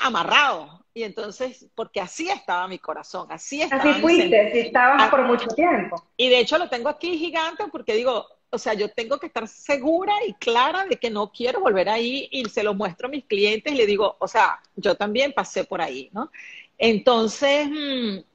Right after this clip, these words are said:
Speaker 1: y así, un día estaba haciendo un cuadro y mi esposo me dijo, "Tú tienes toda esa rabia adentro", y yo, "Pues no lo sé", <laughs> o sea,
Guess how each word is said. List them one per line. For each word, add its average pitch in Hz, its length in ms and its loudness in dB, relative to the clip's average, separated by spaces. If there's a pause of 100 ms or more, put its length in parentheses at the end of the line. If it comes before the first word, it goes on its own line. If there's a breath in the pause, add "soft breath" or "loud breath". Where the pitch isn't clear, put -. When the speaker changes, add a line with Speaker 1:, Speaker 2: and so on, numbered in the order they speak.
(480)
Speaker 1:
y 302 100 2
así, 320 400 0
un 254 180 0
día 254 200 4
estaba 269 240 0
haciendo 262 280 -6
un 247 60 -6
cuadro 277 480 2
y 277 40 -6
mi 233 100 -4
esposo 196 280 -6
me 240 80 -6
dijo, 214 140 -2
"Tú 214 100 -4
tienes 285 280 -10
toda 294 140 -2
esa 269 160 -6
rabia 269 360 -2
adentro", 277 360 -2
y 180 60 -6
yo, 185 140 -8
"Pues 277 240 -10
no 277 160 -4
lo 285 160 -2
sé", 294 460 2
<laughs> 302 200 4
o 262 100 6
sea, 262 280 4